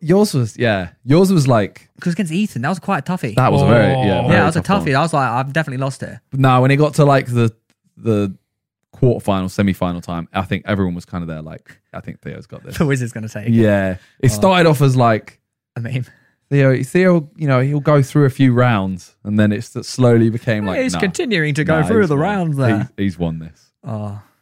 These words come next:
Speaker 1: Yeah.
Speaker 2: That was, mate, that was lockdown, wasn't it?
Speaker 1: Yeah.
Speaker 2: Good old lockdown.
Speaker 1: Been a long time. So what are you doing with your channels at the moment? Talk us through, talk us through YouTube.
Speaker 2: Well,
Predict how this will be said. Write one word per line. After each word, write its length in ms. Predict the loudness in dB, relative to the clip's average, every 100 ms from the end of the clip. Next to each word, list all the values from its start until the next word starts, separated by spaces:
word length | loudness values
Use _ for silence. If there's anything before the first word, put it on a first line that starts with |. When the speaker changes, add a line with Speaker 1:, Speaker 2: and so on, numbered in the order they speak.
| _ _
Speaker 1:
Yeah. 200 | -16 -8
Speaker 2:
That 120 | -6
was, 80 | -4
mate, 160 | -4 -6
that 80 | -6
was 120 | -8
lockdown, 320 | -10 -10 -8
wasn't 220 | -6 -8
it? 840 | -10 _ _ _ _ _ _ -6 -2
Speaker 1:
Yeah. 220 | 0 -2 _ _ _
Speaker 2:
Good 140 | -14 -12
old 140 | -10
lockdown. 440 | -12 -12 -10 -10 -6
Speaker 1:
Been 100 | -2
a 60 |
long 200 | -2 -2
time. 320 | -2 -2 -2 -6 _ _
So 120 | -2 2
what 120 | 2
are 40 |
you 60 | 2
doing 200 | 2 2
with 120 | 2
your 80 | 0
channels 340 | 0 0 0
at 80 | -2
the 60 | -2
moment? 340 | 0 0 -4 -8 _ -20 _ _ _ _ _ _ _
Talk 260 | 2 2 4
us 160 | 2
through, 320 | 2 2 2 -2 _ _
talk 140 | -2
us 120 | -2 0
through 120 | 2
YouTube. 420 | 2 2 0 0 _ _ _
Speaker 2:
Well, 360 | -12 -10 -12